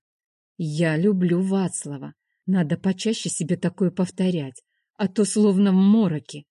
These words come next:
Не нравится мне собственное отношение к этому незнакомому воину. «Рассказывай давай, старушка», улыбаюсь я, а на душе кошки скребут. Что еще за конкурсы были, в которых я выиграла, само того не подозревая?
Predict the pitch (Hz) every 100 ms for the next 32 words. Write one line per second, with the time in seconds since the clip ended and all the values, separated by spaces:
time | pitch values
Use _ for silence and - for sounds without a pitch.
0 | _ _ _ - 202 208 190 214 226 -
1 | 185 180 170 - 190 - 185 180 170 170
2 | 175 180 - 185 180 196 202 190 190 180
3 | 165 180 185 185 185 185 175 165 170 165
4 | 170 - _ _ _ _ _ 233 226 -
5 | 247 233 196 170 151 160 147 147 - 185
6 | 175 190 - - 143 _ _ _ _ 202
7 | 170 151 160 156 131 160 147 175 233 -
8 | _ _ _ 214 208 180 220 - 285 -
9 | 185 175 - 147 - 170 156 143 131 -
10 | _ _ _ _ - - 240 240 254 214
11 | 233 208 180 165 - 180 151 170 156 -
12 | 208 208 180 220 202 202 254 185 160 151
13 | 156 - 226 190 185 175 180 185 196 170
14 | 170 190 208 226 226